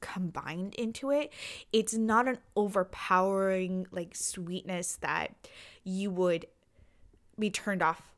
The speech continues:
by normally. It has this, like, it, it smells like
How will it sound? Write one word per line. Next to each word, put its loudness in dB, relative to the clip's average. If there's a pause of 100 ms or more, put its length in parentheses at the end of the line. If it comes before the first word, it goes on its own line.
(240)
by 4
normally. -4
It 2
has 6
this, 2
like, -2 (840)
it, -2
it 2
smells 0
like 0